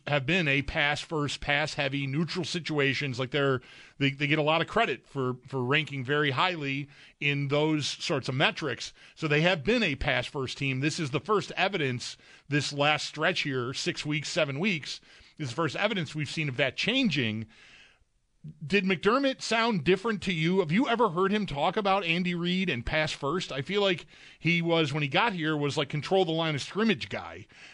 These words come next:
Um, so it felt like a departure. I, I like it. I mean, I hope they follow through with their actions,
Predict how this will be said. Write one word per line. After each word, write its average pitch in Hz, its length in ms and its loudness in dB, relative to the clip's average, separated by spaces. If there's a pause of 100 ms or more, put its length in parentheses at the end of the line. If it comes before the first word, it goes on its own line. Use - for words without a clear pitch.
(160)
Um, 139 500 2 (240)
so 160 360 2
it - 100 -2
felt 262 360 2
like 190 200 2
a 202 60 2
departure. 160 800 2 (240)
I, 185 160 2
I 196 120 2
like 185 340 2
it. 143 200 -2 (160)
I 147 60 0
mean, 151 240 0
I 156 140 4
hope 175 240 4
they 160 340 2 (160)
follow 165 280 2
through 185 200 -2
with 156 160 -2
their 135 160 2
actions, 131 640 0